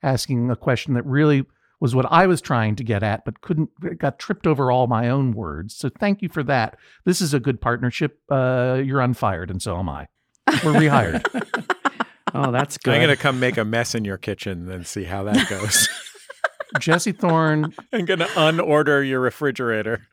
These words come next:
Speaker 1: Yeah, you know, we need you to come over and make that macaroni and cheese again, 'cause it's been a, it's been a, quite a few years since you came and made macaroni and cheese in our kitchen. And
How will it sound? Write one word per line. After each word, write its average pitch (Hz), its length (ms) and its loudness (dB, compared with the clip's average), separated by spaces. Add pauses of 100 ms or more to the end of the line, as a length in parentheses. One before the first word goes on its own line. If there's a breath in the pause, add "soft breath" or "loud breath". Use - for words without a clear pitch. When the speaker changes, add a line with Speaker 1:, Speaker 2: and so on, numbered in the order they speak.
(120)
Speaker 1:
Yeah, 135 280 2
you 123 160 0
know, 135 220 2
we 139 160 0
need 156 200 0
you 151 100 -2
to 127 100 0
come 135 240 0
over 131 260 0
and 113 100 0
make 123 180 -2
that 113 140 0
macaroni 113 580 0
and 95 120 -2
cheese 98 260 -6
again, 76 340 -10
'cause 90 200 -8
it's - 80 -8
been 117 220 -2
a, 101 180 -4
it's 107 100 -10
been 113 220 -4
a, 92 60 -8
quite 120 240 -4
a - 20 -10
few 110 140 -6
years 90 360 -6
since - 220 -12
you 85 80 -12
came 95 220 -8
and 82 100 -6
made 80 160 -8
macaroni 87 380 -8
and 82 100 -14
cheese 80 240 -14
in 85 60 -14
our 87 100 -12
kitchen. - 320 -14
And 78 160 -14